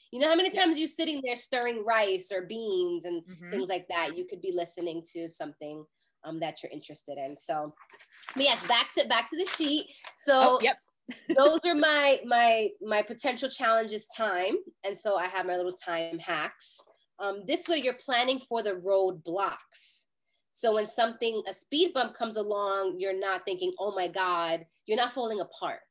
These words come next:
Speaker 2: Mm-hmm.
Speaker 1: And that's the best part. You are pre-planning what could come in your way of getting your goal done. And you're putting in action and a plan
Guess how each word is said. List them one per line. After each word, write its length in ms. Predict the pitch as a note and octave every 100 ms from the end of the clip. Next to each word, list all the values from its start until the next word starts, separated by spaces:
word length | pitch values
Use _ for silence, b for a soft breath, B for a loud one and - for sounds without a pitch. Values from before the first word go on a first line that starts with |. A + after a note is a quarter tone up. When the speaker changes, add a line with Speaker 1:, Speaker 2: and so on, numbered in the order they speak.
| _ _ _ _ -
Speaker 2:
Mm-hmm. 140 | G3+ G3
Speaker 1:
And 200 | F3+ F#3
that's 200 | F#3+ F#3+
the 60 |
best 260 | F3+ F3+ -
part. 180 | F3+ E3+
You 280 | F3+ G#3+
are 200 | F#3 F#3+ -
pre-planning 1000 | - A#3 A#3 - A3 G#3 G#3+ F3+ E3 E3+ E3 b b b F3+
what 400 | E3 G#3 G#3 -
could 180 | F#3
come 300 | - G#3 F#3+
in 160 | F3+ F#3
your 160 | F3 D#3
way 420 | F3+ F#3+ F3 E3+
of 140 | D#3+ -
getting 280 | F#3 F3 F3
your 120 | E3+
goal 300 | E3+ E3+ E3 D3+
done. 380 | E3 E3+ C4+ -
And 120 | E3+ F3
you're 120 | E3+ -
putting 360 | F#3+ F#3 F3 E3 b b _
in 140 | F3+ F3+ E3+
action 360 | E3+ F3 F#3
and 100 | D#3+
a 40 | D#3+
plan 540 | - F3 D#3+ D3+